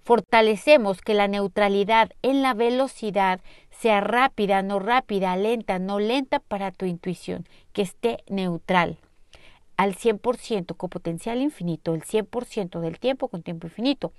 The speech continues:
Fortalecemos pensamiento, conciencia y percepción. Fortalecemos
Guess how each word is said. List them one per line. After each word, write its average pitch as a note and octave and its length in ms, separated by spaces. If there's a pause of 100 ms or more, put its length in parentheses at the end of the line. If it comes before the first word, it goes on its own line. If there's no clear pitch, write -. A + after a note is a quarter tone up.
(480)
Fortalecemos G#3 960
pensamiento, A3 880 (300)
conciencia A#3 840 (160)
y A#3+ 180
percepción. G3 880 (560)
Fortalecemos G3+ 880